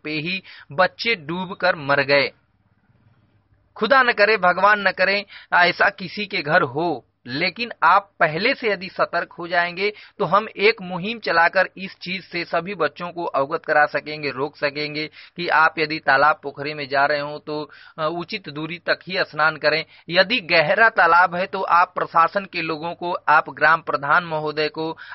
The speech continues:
आप व्यवस्थापक लोगों को मैं कहना चाहूंगा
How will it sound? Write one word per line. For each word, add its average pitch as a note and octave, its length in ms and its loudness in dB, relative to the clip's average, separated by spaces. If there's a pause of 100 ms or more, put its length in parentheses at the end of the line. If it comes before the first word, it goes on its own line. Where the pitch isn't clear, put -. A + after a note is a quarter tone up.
आप E3 260 4
व्यवस्थापक D#3 800 0
लोगों E3 340 -4
को D#3 120 -12
मैं D3 200 0
कहना D3+ 320 -4
चाहूंगा D#3+ 500 2